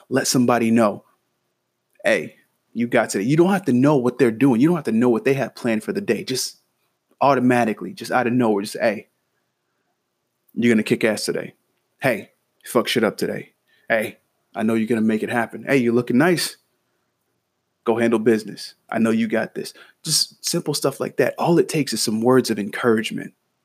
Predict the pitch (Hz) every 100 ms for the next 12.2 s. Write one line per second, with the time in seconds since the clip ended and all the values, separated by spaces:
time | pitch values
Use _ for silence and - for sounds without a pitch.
0 | - - - 170 110 _ _ _ _ _
1 | _ _ _ _ _ _ _ _ _ _
2 | _ _ _ _ _ _ _ _ _ _
3 | - 131 110 - - 135 131 117 113 113
4 | 110 101 - 95 - _ _ _ _ _
5 | _ - 113 - 107 92 113 117 110 107
6 | 107 117 120 - - _ _ _ _ 101
7 | 101 90 - _ - _ _ - - 110
8 | - 104 104 107 104 90 - 76 - -
9 | _ - _ _ _ _ _ - - -
10 | 107 - - _ _ _ _ _ _ _
11 | _ _ 113 107 101 104 - 107 - 104
12 | - -